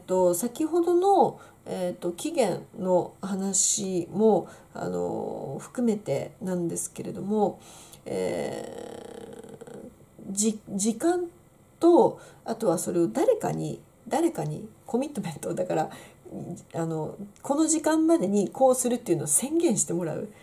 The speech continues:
これが結構、あの、決断力を高めたり、優柔不断からは、あの、脱出できる非常に多いポイントになります。やっぱり人に言うっていうことは、あの、その目が入るので、その人たちの。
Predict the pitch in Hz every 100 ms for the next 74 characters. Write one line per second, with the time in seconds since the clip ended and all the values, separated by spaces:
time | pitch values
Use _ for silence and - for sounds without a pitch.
0 | - - - - 339 381 392 427 415 269
1 | 143 147 214 - - - - - - _
2 | - 165 185 - 196 208 208 180 190 180
3 | 175 180 180 190 - 156 170 165 180 190
4 | 202 180 185 165 - 185 185 - - -
5 | - _ - 175 196 202 - - 165 -
6 | 160 170 196 190 185 - 180 - - 180
7 | 175 175 185 190 - 226 208 - - -
8 | - 403 359 233 190 175 - - - _
9 | 220 208 196 196 175 160 175 147 - -
10 | - - 170 160 - 208 214 370 415 -
11 | 190 196 156 147 143 - - - 190 180
12 | - - - - -